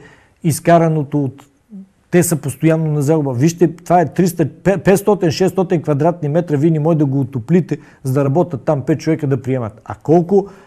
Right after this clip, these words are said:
пратки се приемат? Николко. Виж, затова частните да не ги изреждам, са много по-печеливши и много бързи, точни и така нататък. Ма откъде идват тия пари?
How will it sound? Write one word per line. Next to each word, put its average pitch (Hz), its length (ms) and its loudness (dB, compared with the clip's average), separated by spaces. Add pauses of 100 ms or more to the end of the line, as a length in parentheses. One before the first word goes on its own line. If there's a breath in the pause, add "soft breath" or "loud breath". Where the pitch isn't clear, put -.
(140 loud breath)
пратки 170 340 2
се 110 200 -8
приемат? 92 280 -12 (200)
Николко. 147 580 0 (840)
Виж, 147 180 2
затова 143 360 -2 (140)
частните 147 580 -4 (680 soft breath)
да 143 140 2
не 139 100 0
ги 147 140 4
изреждам, 131 580 0 (260)
са 139 240 -4 (100)
много 175 400 4
по-печеливши 147 960 0
и 165 80 0
много 151 280 2 (160)
бързи, 147 680 2
точни 147 380 -2
и 143 200 -8
така 110 260 -6
нататък. 101 480 -14 (320)
Ма 127 100 -6
откъде 139 340 2
идват 170 340 6
тия 131 240 -2
пари? 90 280 -12